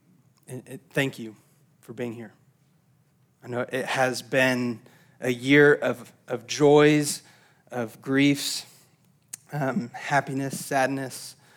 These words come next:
uh, of mixed emotions, and that's okay. You're allowed to be human.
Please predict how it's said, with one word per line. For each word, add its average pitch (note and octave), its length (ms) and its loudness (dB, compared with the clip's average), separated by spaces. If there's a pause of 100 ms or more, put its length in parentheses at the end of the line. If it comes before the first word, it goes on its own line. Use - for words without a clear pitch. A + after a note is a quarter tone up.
(200)
uh, A#2 240 -8
of A2+ 400 -12
mixed C3+ 460 -6
emotions, A#2+ 680 -10
and B2 140 -14
that's B2 180 -10
okay. D3 380 -6 (800)
You're C3 160 -4
allowed D3 240 4
to D#3+ 60 -10
be F3 100 -2
human. C3 400 -8